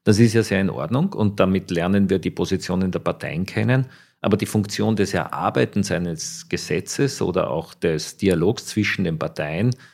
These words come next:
das findet ja offenbar in den Ausschüssen statt. Sollte man deines Erachtens die Ausschüsse übertragen und öffentlich machen? Oder wären dann die zu dem, was jetzt der Nationalrat ist, nämlich zu einer Verkündigungsplattform?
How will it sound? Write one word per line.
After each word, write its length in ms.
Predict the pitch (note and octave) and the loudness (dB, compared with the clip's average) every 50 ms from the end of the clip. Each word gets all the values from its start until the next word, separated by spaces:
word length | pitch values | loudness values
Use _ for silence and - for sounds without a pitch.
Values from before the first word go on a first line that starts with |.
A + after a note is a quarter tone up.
| _ _ _ _ _ | _ _ _ _ _
das 180 | - G2 - - | -2 -2 -2 2
findet 280 | - G#2+ G#2+ G#2+ G#2 | 2 4 4 4 4
ja 140 | G#2+ G#2+ - | 4 2 2
offenbar 320 | - F2+ - - F#2 F2+ F2 | 2 -2 -4 -2 0 0 0
in 80 | F2 | 0
den 140 | F2+ A2 G#2 | 0 -2 -2
Ausschüssen 580 | G#2 - F2 E2+ - - - D#2+ - - - - | -2 -2 -2 -2 -2 -2 -4 -4 -4 -6 -8 -10
statt. 460 | - - - - - - - - _ _ _ _ _ _ _ _ _ _ | -8 -8 -10 -10 -10 -14 -20 -20 _ _ _ _ _ _ _ _ _ _
Sollte 320 | - - F#2 F2+ F#2 - | -2 0 0 0 2 2
man 280 | A2 G#2+ G#2 G#2 G#2 G2+ | 2 4 4 2 2 2
deines 340 | - F2 F#2 G#2+ G#2+ G#2 | 0 2 2 2 2 2
Erachtens 400 | - - - F2 - - G#2 G2 | 0 0 0 -2 -2 -4 -4 -4
die 140 | G2+ - - | -2 -6 -6
Ausschüsse 580 | - - F2 - - - C3+ C3 - - B2+ B2+ | -4 -4 -4 -4 0 -2 -2 -2 0 0 2 2
übertragen 600 | A#2 - G#2+ - - - E2 C#2 E2+ G#2+ B2 B2+ | 2 0 -2 -4 -4 -4 -2 0 0 2 2 2
und 120 | B2+ A#2+ - | 2 2 0
öffentlich 460 | - A#2 - - C3+ - C3 B2 - | -2 -2 -2 -2 -2 -2 -2 -2 0
machen? 420 | - G#2 A2+ - - - D#3 D#3 - - - _ _ _ _ _ | 2 0 0 0 2 0 -2 -2 -2 -12 -20 _ _ _ _ _
Oder 540 | - A#2 B2 C3 C#3+ C#3+ D3 D3 D3 - - | 6 8 8 10 8 6 6 4 0 -4 -4
wären 300 | G#2+ G2+ A2+ A#2 B2 A2+ | 2 4 4 4 4 4
dann 200 | A#2 B2 A#2 G2+ | 2 0 0 0
die 360 | - B2 B2+ C3+ - - - A2+ G2+ - - A#2 G#2+ - | 0 2 2 2 2 0 -4 -10 -12 -8 -10 -10 -8 0
zu 100 | - A2+ | 0 0
dem, 320 | G2 - G#2 A2 A#2+ A2 | 4 4 4 6 6 4
was 160 | A2 - - | 4 0 2
jetzt 260 | - G2+ G#2+ G2+ - | 2 2 2 2 0
der 60 | - A2+ | 0 2
Nationalrat 720 | G2+ G2 G2 - A2 F#2+ D#2 D2 F2 G#2 A2+ A#2 A2 - | 2 2 2 2 0 0 2 2 2 2 2 2 2 2
ist, 340 | B2 C#3+ C#3+ - - - _ _ _ _ _ _ _ _ | 2 0 0 -2 -10 -14 _ _ _ _ _ _ _ _
nämlich 280 | - A2+ A2 A2 G2+ - | 4 6 6 6 4 4
zu 100 | - G2 | 2 4
einer 200 | F2+ A2 A2 G#2+ | 4 4 2 2
Verkündigungsplattform? 1300 | - A2+ - - B2 B2 A#2+ A#2+ - G#2+ G2 G2 - - F#2 D#2+ E2 - - - - D#2+ C#2 D2 D#2+ D#2+ | 0 -4 4 6 6 6 6 6 4 4 4 4 0 0 0 0 0 0 -2 -4 -4 -4 -4 -4 -8 -12